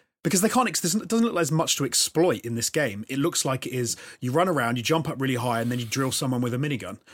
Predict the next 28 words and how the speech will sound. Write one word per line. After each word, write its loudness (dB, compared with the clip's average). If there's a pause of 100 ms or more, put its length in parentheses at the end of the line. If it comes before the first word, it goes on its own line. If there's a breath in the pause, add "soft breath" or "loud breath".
(160 loud breath)
Like, -2 (600)
unless 4
people -2
can -2
find 2
exploits, -2
ways 0
to -10
play, 0 (360 loud breath)
you -4
know, -4
wh-, 0
one 4
of 2
the 2
reasons 0
I -2
think -2
C -2
S -4
go -2
is 0
so -2
popular -4
is -2
because -6 (480 loud breath)
people -2
have, -4